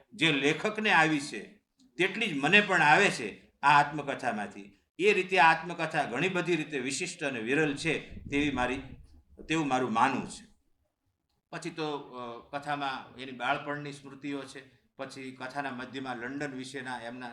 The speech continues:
સ-, સંસ્મરણો છે, અને નોકરી નિમિત્તે એમણે, અ, ખાસ તો મુંબઈમાં કરેલો સંઘર્ષનું છે, પછી રે મઠ અંગેની વાત એમણે, એમણે કરેલા પ્રયોગશીલ વલણોની પણ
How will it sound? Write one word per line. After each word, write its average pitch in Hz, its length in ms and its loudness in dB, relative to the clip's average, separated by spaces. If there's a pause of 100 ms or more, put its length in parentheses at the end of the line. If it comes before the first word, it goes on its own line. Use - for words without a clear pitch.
(200)
સ-, 120 280 -20
સંસ્મરણો 131 560 -12
છે, 127 180 -16 (400)
અને 131 360 -6 (120)
નોકરી 147 400 -4
નિમિત્તે 147 420 -8
એમણે, 135 380 -8 (340)
અ, 113 220 -8
ખાસ 135 400 -4
તો 123 400 -8
મુંબઈમાં 139 600 -4
કરેલો 131 320 -6
સંઘર્ષનું 131 680 -4
છે, 127 280 -10 (220)
પછી 139 260 -4
રે 135 240 2
મઠ 151 300 0 (340)
અંગેની 139 440 2
વાત 123 220 6 (400)
એમણે, 123 260 -2
એમણે 123 380 -6
કરેલા 127 400 0
પ્રયોગશીલ 127 560 -4
વલણોની 131 480 -4
પણ 131 320 -12